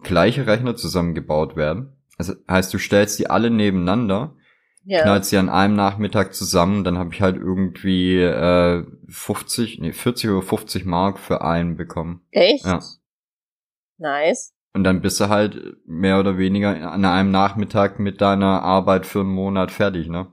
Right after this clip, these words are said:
Speaker 1: War schon
Speaker 2: Das ist
Speaker 1: geil. Und dann halt
Speaker 2: natürlich
Speaker 1: natürlich, äh, Prozente auf, auf Teile und P-C-Spiele.
Speaker 2: Oh.
Speaker 1: Ja.
Speaker 2: P-C-Spiele habe ich ja, glaub ich, äh,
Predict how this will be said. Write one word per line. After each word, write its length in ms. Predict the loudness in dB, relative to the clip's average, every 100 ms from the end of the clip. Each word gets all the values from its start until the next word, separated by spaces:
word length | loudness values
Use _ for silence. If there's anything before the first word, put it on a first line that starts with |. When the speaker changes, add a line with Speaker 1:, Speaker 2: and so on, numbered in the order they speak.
| _
Speaker 1:
War 160 | -6 -4
schon 160 | 0 2
Speaker 2:
Das 60 |
ist 60 | 2
Speaker 1:
geil. 120 | 2
Und 100 | 2
dann 160 | 0 2
halt 160 | 2 0
Speaker 2:
natürlich 680 | -2 -2 0 0 -4 -8 -6
Speaker 1:
natürlich, 0 |
äh, 500 | 0 2 4 2 0
Prozente 760 | -2 -4 0 2 4 4 4
auf, 460 | 2 0 0 -2 -4
auf 440 | -2 -2 -4 -10 -18 -6
Teile 480 | 0 2 4 4 2
und 400 | 0 -2 -2 -2
P-C-Spiele. 920 | -2 0 0 0 0 -4 -4 -4 -6 _ _ _ _ _ _ _ _ _ _ _ -20 -20 -14
Speaker 2:
Oh. 340 | -12 -12 -18 -20 _ _ -4
Speaker 1:
Ja. 200 | -4 -6
Speaker 2:
P-C-Spiele 640 | -12 2 2 2 2 2
habe 140 | 2 0
ich 80 |
ja, 100 | -2
glaub 260 | -2 -2 -2
ich, 260 | -4 -8 -6
äh, 560 | -2 2 2 2 -2